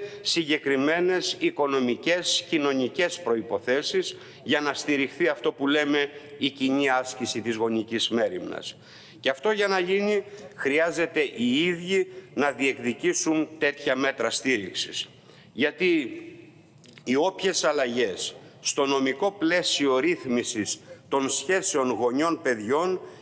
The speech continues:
ιδιαίτερα μετά από ένα διαζύγιο, παραμένουν κενό γράμμα όταν απουσ-, απουσιάζουν μέτρα οικονομικής και κοινωνικής στήριξης των διαζευγμένων γονιών.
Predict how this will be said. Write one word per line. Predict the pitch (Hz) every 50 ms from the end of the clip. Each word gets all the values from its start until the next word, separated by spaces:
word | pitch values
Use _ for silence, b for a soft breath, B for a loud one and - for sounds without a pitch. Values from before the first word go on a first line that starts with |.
| B B B
ιδιαίτερα | - 127 135 113 123 143 165 175 170 - 143 135 131 127
μετά | 127 127 127 - - 156 143
από | 135 - 127 139
ένα | 139 147 143 127 120 - - - -
διαζύγιο, | 107 123 120 110 101 92 120 143 160 165 175 190 196 190 190 196 B B B B B B -
παραμένουν | - 143 139 139 139 143 165 185 185 185 180 170 151 -
κενό | - 147 135 139 165 190
γράμμα | 196 156 127 135 139 151 143 139 127 127 143 165 170 - B B B B B B B
όταν | - 165 190 185 202 185 175
απουσ-, | 170 156 - 147 135 - - - - - - - - - - - - -
απουσιάζουν | 135 143 - - 135 127 - - 147 156 180 190 175 156 185 185 165 147 139
μέτρα | 156 170 185 180 - 196 190 185 180
οικονομικής | - - 143 - 143 135 135 139 131 127 123 - - 190 202 190 - - - B B B B B B B
και | - - 151
κοινωνικής | 151 - 156 143 139 143 139 135 135 135 131 131 226 208 -
στήριξης | - - - 151 135 123 117 104 - - - 107 110 107 - B B B B B -
των | - 139 135 123
διαζευγμένων | 120 135 127 113 110 117 107 104 113 120 117 113 104 104 101
γονιών. | 92 92 104 101 104 101 92 85 85 80